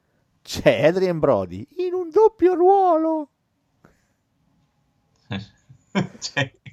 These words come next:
Speaker 2: oltretutto, oltretutto, <laughs> anche si incazza, ha denunciato tutti Adrien Brody.
Speaker 1: Ah, ma sì, perché non l'hanno pagato,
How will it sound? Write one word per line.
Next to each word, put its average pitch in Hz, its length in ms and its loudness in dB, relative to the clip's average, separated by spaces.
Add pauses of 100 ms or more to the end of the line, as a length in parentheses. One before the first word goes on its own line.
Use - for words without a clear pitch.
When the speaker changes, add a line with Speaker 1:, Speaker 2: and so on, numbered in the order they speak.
Speaker 2:
oltretutto, 131 1040 -6
oltretutto, 113 800 -10 (340)
<laughs> 131 160 -10 (180)
anche 135 260 -4
si 127 160 -8
incazza, 113 560 -6
ha 107 60 -4
denunciato 127 840 -4
tutti 180 480 -10
Adrien 120 380 -8
Brody. 113 220 -2
Speaker 1:
Ah, 139 40 -2
ma 160 80 -6
sì, 208 160 -10
perché 151 220 -4
non 151 120 -2
l'hanno 165 220 -2
pagato, 170 720 -4